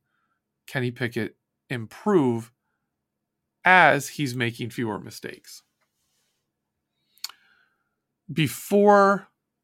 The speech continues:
the bye week, by far, Kenny Pickett's most targeted player was Deontay Johnson. Thirty-nine targets in eight, in, uh, the games he played.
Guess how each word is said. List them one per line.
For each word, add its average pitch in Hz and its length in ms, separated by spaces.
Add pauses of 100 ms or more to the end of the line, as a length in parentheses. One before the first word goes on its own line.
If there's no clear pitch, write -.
the 143 100
bye 123 240
week, 110 280 (2250)
by 175 460
far, - 460 (1080)
Kenny 139 240
Pickett's 127 360
most 135 480
targeted 135 460
player 113 300
was 107 180
Deontay 107 400
Johnson. 107 420 (480)
Thirty-nine 180 520
targets 123 640 (1080)
in 117 380 (360)
eight, 120 220 (200)
in, 120 220
uh, 110 240
the 113 120
games 127 340
he 135 100
played. 107 380